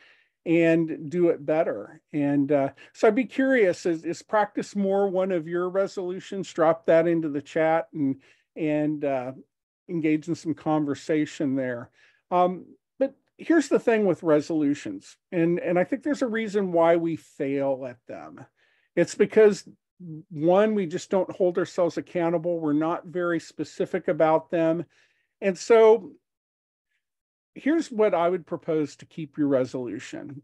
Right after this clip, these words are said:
And we're gonna talk about some different kinds later, but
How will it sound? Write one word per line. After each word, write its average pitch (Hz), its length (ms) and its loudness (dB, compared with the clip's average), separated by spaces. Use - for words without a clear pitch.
And 156 100 2
we're 160 140 6
gonna 180 100 4
talk 196 280 2
about 175 240 4
some 170 160 -2
different 156 320 -2
kinds 143 440 0
later, 147 360 0
but 127 180 -4